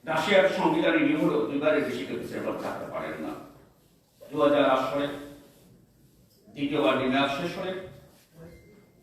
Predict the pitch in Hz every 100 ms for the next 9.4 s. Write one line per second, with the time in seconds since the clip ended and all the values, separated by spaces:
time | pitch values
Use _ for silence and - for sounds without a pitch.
0 | - _ - 170 - 139 110 110 - -
1 | - _ _ _ _ _ _ - - -
2 | - - - - - - - - - 151
3 | - - - - - - - - _ -
4 | - _ _ _ - - - - - -
5 | - _ _ - - - - _ - -
6 | - - - - - - - - 165 151
7 | 143 - - - - - - - - -
8 | - - - - - - 180 180 - 147
9 | - - - -